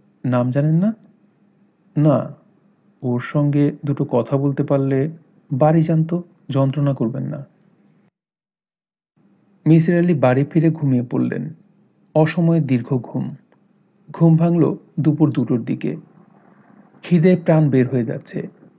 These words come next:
খেতে হবে হোটেলে, বাইরে বেরোবার উপায় নেই। ঝমঝম করে বৃষ্টি পড়ছে। তিনি হাত বাড়িয়ে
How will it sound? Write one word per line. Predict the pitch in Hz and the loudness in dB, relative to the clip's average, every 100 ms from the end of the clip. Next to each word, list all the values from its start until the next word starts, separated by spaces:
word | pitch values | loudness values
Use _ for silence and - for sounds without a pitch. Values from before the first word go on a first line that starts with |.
| _ _ - | _ _ -6
খেতে | 170 156 | -4 0
হবে | 156 165 165 | 2 2 0
হোটেলে, | 143 123 127 - - - _ _ _ _ - | -2 -2 -2 -4 -8 -12 _ _ _ _ -4
বাইরে | 151 143 151 165 | 0 4 4 4
বেরোবার | 135 131 131 131 | 4 2 4 2
উপায় | 123 - 117 | 2 -2 -4
নেই। | - 85 - _ _ _ _ | -6 -8 -16 _ _ _ _
ঝমঝম | - 135 151 143 151 | -8 0 0 2 -2
করে | 147 151 | 0 0
বৃষ্টি | 135 123 - 127 | 2 -2 -4 -6
পড়ছে। | - 135 - - - _ _ _ _ _ _ _ _ _ - | -6 -8 -8 -8 -10 _ _ _ _ _ _ _ _ _ -2
তিনি | 165 165 | 2 4
হাত | 143 139 | 2 0
বাড়িয়ে | 143 156 139 131 | 0 0 2 -2